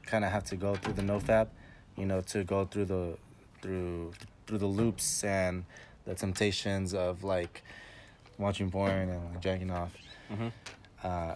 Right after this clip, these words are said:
Speaker 1: yeah, you definitely have to go through the no fab first, and then I feel like semen retention is, like, the next level, you know, which
Speaker 2: It
Speaker 1: goes
Speaker 2: is.
Speaker 1: deeper,
Speaker 2: It is,
Speaker 1: which
Speaker 2: yeah.
Speaker 1: I haven't really looked into, but, uh,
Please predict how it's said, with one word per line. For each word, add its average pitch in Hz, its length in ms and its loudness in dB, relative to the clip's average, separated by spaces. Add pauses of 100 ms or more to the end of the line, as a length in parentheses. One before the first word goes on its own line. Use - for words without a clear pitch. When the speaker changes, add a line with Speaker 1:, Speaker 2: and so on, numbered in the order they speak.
Speaker 1:
yeah, 95 360 4
you 104 180 2
definitely 110 460 4
have 110 200 6
to 101 320 4
go 104 180 4
through 104 160 0
the 92 40 2
no 98 160 2
fab 95 280 0
first, 101 340 0
and 92 180 0
then 98 340 2
I 95 60 -2
feel 95 280 0
like 87 280 -2
semen - 320 -4
retention 95 460 0
is, 87 320 -2
like, - 140 -8
the 95 80 -4
next 101 360 2
level, 87 400 2 (220)
you 92 100 -6
know, 90 120 -2
which 92 200 -2
Speaker 2:
It - 40 -8
Speaker 1:
goes 110 180 6
Speaker 2:
is. 95 100 2
Speaker 1:
deeper, 113 340 6
Speaker 2:
It 104 120 4
is, 98 200 0
Speaker 1:
which 110 220 4
Speaker 2:
yeah. 104 60 6
Speaker 1:
I - 20 6
haven't 110 300 4
really 110 200 6
looked 110 320 4 (120)
into, 123 500 4 (440)
but, 113 420 6 (720)
uh, 98 300 0